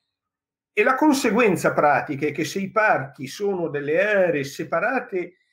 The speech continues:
e avulse dal resto del territorio, noi non riusciamo a fare una buona conservazione lì dentro.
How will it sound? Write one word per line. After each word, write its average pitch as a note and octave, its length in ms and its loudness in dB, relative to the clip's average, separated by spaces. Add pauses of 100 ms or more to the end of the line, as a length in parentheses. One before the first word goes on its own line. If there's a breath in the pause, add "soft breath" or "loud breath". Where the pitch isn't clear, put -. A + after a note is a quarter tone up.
(260 soft breath)
e E3 160 -4
avulse D#3+ 540 -2
dal A#2 140 -4
resto C#3 340 -8
del A#2 200 -16
territorio, C3 760 -8
noi E3+ 200 -2
non E3+ 140 0
riusciamo D#3 400 -2
a C#3+ 40 -10
fare C#3 200 -2
una C3+ 160 -4
buona B2+ 280 -6
conservazione A2+ 880 -16
lì G#2+ 120 -20
dentro. - 560 -20